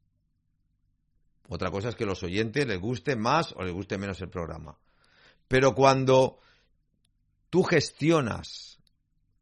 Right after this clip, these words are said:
una empresa como es El Español y tus decisiones afectan a trabajadores del club,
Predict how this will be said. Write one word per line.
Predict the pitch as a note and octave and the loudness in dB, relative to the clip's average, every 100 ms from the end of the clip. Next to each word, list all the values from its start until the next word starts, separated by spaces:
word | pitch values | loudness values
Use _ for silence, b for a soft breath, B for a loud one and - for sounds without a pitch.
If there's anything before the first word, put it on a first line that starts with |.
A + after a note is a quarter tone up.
| _ _ _ _ _ _ - | _ _ _ _ _ _ -4
una | E3 C#3+ | 0 0
empresa | A2+ - C#3 C#3+ - E2 C#2+ _ _ _ _ _ _ _ - | 0 0 2 2 -2 -8 -12 _ _ _ _ _ _ _ -4
como | G#2+ C3+ | 0 2
es | E3 | 2
El | C3+ | 0
Español | - G2 F2 F2 E2+ D2+ _ _ _ _ _ _ _ _ _ | 0 -4 -2 -2 -4 -10 _ _ _ _ _ _ _ _ _
y | C3+ B2+ | -2 0
tus | C#3 | 0
decisiones | B2+ B2 B2 D3 F3+ F3 | 0 0 -2 0 2 4
afectan | C#3 - D#3 E3 - F#2+ E2 D#2+ - _ _ _ _ _ _ _ _ _ _ _ | 2 2 2 2 0 -2 -2 -6 -18 _ _ _ _ _ _ _ _ _ _ _
a | A#2 A#2 | -2 2
trabajadores | A#2 A#2 A2+ A2 D3+ E3 | 4 4 4 2 2 2
del | A#2+ G#2 - | 2 0 0
club, | C3 C3 D#2+ | 2 2 -2